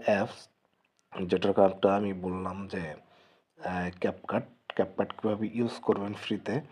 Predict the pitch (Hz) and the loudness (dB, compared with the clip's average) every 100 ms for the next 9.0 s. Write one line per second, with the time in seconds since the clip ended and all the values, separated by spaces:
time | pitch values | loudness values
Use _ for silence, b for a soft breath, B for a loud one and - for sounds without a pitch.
0 | B B B B B 87 92 95 95 - | B B B B B -2 0 -2 -2 0
1 | 101 98 98 - - - - 120 117 120 | 2 0 -2 -8 -14 -10 -4 0 2 2
2 | 101 117 104 113 104 - - - - - | 2 2 6 8 8 4 0 0 0 0
3 | 107 104 113 107 107 107 - - 104 120 | 0 0 2 2 4 0 0 0 4 6
4 | 131 101 - 113 98 - 107 104 110 175 | 6 2 0 -2 0 2 4 6 6 6
5 | B B B B B B - 110 123 - | B B B B B B 2 6 6 4
6 | - 113 - 123 120 120 110 113 - - | 4 6 10 10 10 10 10 10 4 -4
7 | _ - 107 104 107 107 101 - 104 104 | _ -4 6 10 12 12 10 8 6 6
8 | 98 95 107 131 - - 101 95 95 | 4 6 4 4 -6 0 4 4 4